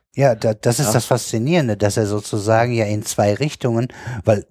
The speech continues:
Speaker 1: theoretisch müsste man ja eigentlich für jede Phase ein eigenes Medikament haben. Weil es ja
Speaker 2: Ja.
Speaker 1: ze-, letztendlich unterschiedliche Effekte sind,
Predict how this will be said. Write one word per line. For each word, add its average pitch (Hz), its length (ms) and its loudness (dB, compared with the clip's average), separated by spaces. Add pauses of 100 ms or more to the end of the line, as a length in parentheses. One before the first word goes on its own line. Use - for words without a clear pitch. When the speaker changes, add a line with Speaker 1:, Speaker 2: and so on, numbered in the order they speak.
Speaker 1:
theoretisch 113 520 2
müsste 147 300 0
man 131 180 -2
ja 120 140 2
eigentlich 117 360 0
für - 100 0
jede 123 300 0
Phase 120 360 2
ein 117 80 -4
eigenes 117 420 -2
Medikament 82 640 -12
haben. 69 340 -12 (720)
Weil 101 120 0
es 104 120 0
ja 92 120 4
Speaker 2:
Ja. 87 60 -2
Speaker 1:
ze-, 107 240 0
letztendlich 113 480 0
unterschiedliche 127 600 -2
Effekte - 400 0
sind, 127 260 -2